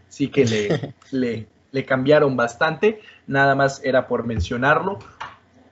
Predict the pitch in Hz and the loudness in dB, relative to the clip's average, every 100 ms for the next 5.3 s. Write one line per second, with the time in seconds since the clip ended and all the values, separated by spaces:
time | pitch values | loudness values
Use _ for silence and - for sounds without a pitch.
0 | _ - 147 185 185 202 - - 127 - | _ 2 4 4 4 -2 -4 -12 -12 -12
1 | 123 - 131 120 139 151 151 147 160 143 | -18 -14 -12 -6 -2 -2 -4 -8 -6 -4
2 | 117 104 _ _ - 117 - 123 117 117 | -4 -8 _ _ -18 -16 -12 -10 -8 -8
3 | 123 - 147 139 139 147 185 - - _ | -10 -6 -2 0 -2 -6 -14 -14 -20 _
4 | _ _ _ - 147 147 151 151 151 143 | _ _ _ -4 -2 2 2 2 4 4
5 | 135 123 | 2 0